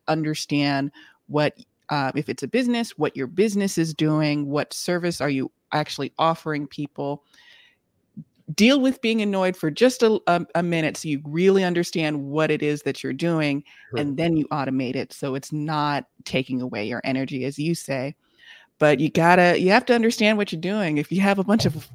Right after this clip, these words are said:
Speaker 1: uh, wires in your hands <laughs> and you
Speaker 2: <laughs>
Speaker 1: start connecting them,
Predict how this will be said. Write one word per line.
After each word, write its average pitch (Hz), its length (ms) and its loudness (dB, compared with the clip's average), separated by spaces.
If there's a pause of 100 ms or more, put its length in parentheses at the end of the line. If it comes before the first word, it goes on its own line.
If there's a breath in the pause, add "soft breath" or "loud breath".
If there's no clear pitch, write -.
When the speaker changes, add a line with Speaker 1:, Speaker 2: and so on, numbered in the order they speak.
Speaker 1:
uh, 143 320 0 (520)
wires 160 600 2
in 165 80 4
your - 120 0
hands 180 640 2 (120)
<laughs> 226 140 -2
and 277 100 4
you 285 60 0 (100)
Speaker 2:
<laughs> - 100 -6
Speaker 1:
start 160 280 0 (540 loud breath)
connecting 185 560 2
them, 139 280 0